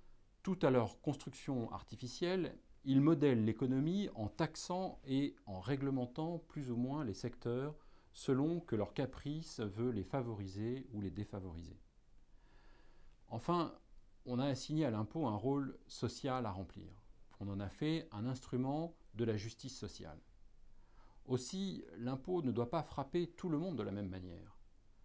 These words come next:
L'impôt doit être redistributif de ceux qui ont plus vers ceux qui ont moins. Le problème, c'est que l'impôt ainsi conçu est soumis à l'arbitraire de celui qui détient le pouvoir.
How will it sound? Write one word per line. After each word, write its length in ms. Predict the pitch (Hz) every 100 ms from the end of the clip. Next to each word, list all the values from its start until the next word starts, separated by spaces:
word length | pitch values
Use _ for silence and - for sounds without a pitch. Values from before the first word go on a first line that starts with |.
| -
L'impôt 500 | 101 101 - 160 175
doit 120 | 123 113
être 280 | 151 - 113
redistributif 1080 | 98 127 135 - 139 143 - - - - 101
de 160 | 104
ceux 300 | 101 - 180
qui 180 | 170 123
ont 100 | 110
plus 540 | - 147 165 165 - 110
vers 200 | 127 -
ceux 160 | 139
qui 160 | 127 107
ont 100 | 90
moins. 240 | 87 87 - - - - _ - - - - - - - - - - - -
Le 100 | 120
problème, 340 | 165 190 196
c'est 160 | - -
que 80 |
l'impôt 380 | 127 135 135 180
ainsi 200 | 120 -
conçu 480 | - 113 - 190 170
est 60 | 107
soumis 340 | - 123 165
à 60 | 107
l'arbitraire 680 | 101 101 110 - 151 120 104
de 160 | 110
celui 340 | 104 120 143 165
qui 160 | -
détient 300 | 98 107 123
le 40 | 104
pouvoir. 540 | 98 85 90 92 -